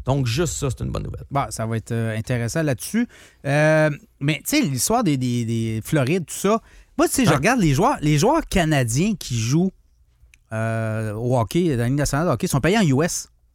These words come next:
Speaker 2: Mais ils habitent au Canada.
Speaker 1: Oui.
Speaker 2: Donc, mettons, tu gagnes dix millions dans la Ligue nationale de hockey. Euh, tu gagnes quoi, quatorze millions canadiens ? Tu, tu, tu le fais pareil, ton cash, là ? Tu es en mesure
Speaker 1: Oui,
Speaker 2: ou,
Speaker 1: mais
Speaker 2: euh
Speaker 1: le, le, moi, ce qu'on m'avait dit, c'est que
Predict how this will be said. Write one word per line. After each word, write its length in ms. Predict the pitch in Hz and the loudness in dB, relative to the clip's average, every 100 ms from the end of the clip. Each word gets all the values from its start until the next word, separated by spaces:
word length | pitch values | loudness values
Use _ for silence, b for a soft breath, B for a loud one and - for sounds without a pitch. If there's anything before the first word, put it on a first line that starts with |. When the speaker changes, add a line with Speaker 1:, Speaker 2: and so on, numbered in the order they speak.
| _ _ _ - | _ _ _ -8
Speaker 2:
Mais 100 | 117 | 0
ils 80 | 123 | 4
habitent 200 | 143 240 | 4 4
au 40 | 165 | 2
Canada. 360 | 151 123 101 - - _ - _ _ - _ - | 4 2 0 -8 -18 _ -20 _ _ -20 _ 0
Speaker 1:
Oui. 100 | 139 | 2
Speaker 2:
Donc, 140 | 131 - | 2 0
mettons, 300 | 131 127 - | 0 2 0
tu 140 | - | 2
gagnes 240 | 135 147 123 | 2 2 4
dix 180 | 120 | 4
millions 380 | 180 160 135 160 | 4 4 4 2
dans 60 | 170 | 2
la 180 | 117 113 | 2 2
Ligue 180 | 139 | 0
nationale 440 | 143 120 113 120 151 | 0 0 0 0 0
de 80 | 120 | 0
hockey. 400 | 95 160 185 131 - | 0 -4 -6 -8 -12
Euh, 180 | 98 101 | -6 -6
tu 80 | - | -4
gagnes 180 | 131 139 | 0 0
quoi, 160 | 127 165 | 0 -2
quatorze 500 | - 139 180 190 139 | 0 0 2 2 2
millions 340 | 139 127 156 | 2 2 0
canadiens ? 440 | 165 147 127 120 240 - - - _ _ _ _ _ _ | 2 0 0 0 -4 -6 -20 -20 _ _ _ _ _ _
Tu, 200 | - 135 | 0 0
tu, 180 | 117 143 | 2 0
tu 140 | 120 175 | 2 2
le 60 | |
fais 160 | 143 226 | 2 2
pareil, 280 | 175 143 220 | 2 2 2
ton 140 | 165 | 2
cash, 280 | 143 202 - | 2 -2 -4
là ? 100 | 175 - | -8 -8
Tu 80 | |
es 100 | 139 | -2
en 100 | 139 | 0
mesure 300 | 131 127 170 | 2 0 0
Speaker 1:
Oui, 220 | 156 123 117 | 2 2 2
Speaker 2:
ou, 40 | |
Speaker 1:
mais 160 | 113 107 | 2 0
Speaker 2:
euh 20 | 98 170 - | -4 -8 -10
Speaker 1:
le, 60 | |
le, 40 | - | -10
moi, 160 | 185 254 | -8 -6
ce 60 | |
qu'on 100 | - | -4
m'avait 280 | 156 139 131 | -2 -2 -2
dit, 200 | 117 156 | -4 -6
c'est 160 | 185 131 | -6 -8
que 360 | 131 170 180 | -4 -4 -4